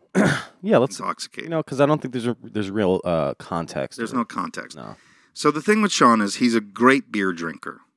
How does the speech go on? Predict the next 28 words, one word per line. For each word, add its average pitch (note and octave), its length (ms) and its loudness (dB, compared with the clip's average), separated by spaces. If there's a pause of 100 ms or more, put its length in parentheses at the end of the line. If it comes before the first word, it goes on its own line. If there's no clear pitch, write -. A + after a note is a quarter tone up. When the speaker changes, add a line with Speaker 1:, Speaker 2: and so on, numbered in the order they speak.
(140)
Speaker 1:
Yes. - 260 -8
Speaker 2:
He G#2+ 60 -14
can G#2+ 160 -10
hold A#2 300 4
his G#2 140 2
beer. - 340 -10 (500)
But A2+ 120 -8
liquor G#2 500 0
is F2+ 400 -8 (100)
his F2+ 340 -8 (100)
weakness. - 680 -8
Speaker 1:
Ooh. C#4 560 6 (140)
Speaker 2:
And G2+ 260 -4
we A#2 140 2
have C3+ 180 4
seen G#2 680 0 (320)
on G2+ 220 -4
numerous A2+ 320 2
occasions, F2+ 460 -6
both G#2+ 320 2
of F2+ 120 -12
us, D#2+ 420 -10
Speaker 1:
Mm-hmm. F2 260 -14
Speaker 2:
we A2 100 -12
have F#2+ 120 -10
witnessed F#2+ 760 -2 (640)
him B2 380 0
having F#2+ 720 -2